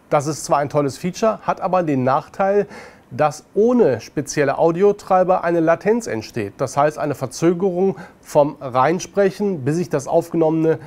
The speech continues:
wieder auf die Ohren bekomme, wenn ich's abhöre über einen Kopfhörer zum Beispiel. Aber auch da hat Rode mitgedacht und eine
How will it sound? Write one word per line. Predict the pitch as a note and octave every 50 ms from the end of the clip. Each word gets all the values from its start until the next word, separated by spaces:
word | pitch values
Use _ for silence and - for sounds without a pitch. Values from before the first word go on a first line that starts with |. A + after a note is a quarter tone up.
| - - - -
wieder | C3 B2+ C3 E3 D#3+ F3 E3
auf | D3+ D3 -
die | - D#3+ D#3+
Ohren | D#3+ E3+ E3+ E3 D#3+ D3+
bekomme, | C#3 C3+ - - D3+ D#3 D#3+ E3 D#3+ - - - - _ -
wenn | C#3+ D3
ich's | D3 C#3 - -
abhöre | D3+ D3+ - D#3 D#3 D#3 D3+ D#3+
über | D#3 D3 C3+
einen | C#3+ C#3+
Kopfhörer | - - D#3 - - D3+ C3+ A#2 A#2+
zum | - - B2+ A2+
Beispiel. | A2 G#2+ A2 G#2 - - - G#2+ G2 F#2+ - - - - - - - -
Aber | - D#3 D3+ D3 B2+
auch | C3+ C3 - -
da | C#3 C3+ D3+ D#3 F#3 G#3 A#3 A3 F#3+ -
hat | - - E3 E3+ E3+ - -
Rode | D#3 A#2+ B2+ D3+ F3+ G3 F3 E3
mitgedacht | D3+ F3 G#3+ - - - C#3 B2+ C#3+ E3+ F3+ - -
und | - E3 D#3+ E3
eine | D3 D3+ D3+ D3+ D3 D3 D3+ D3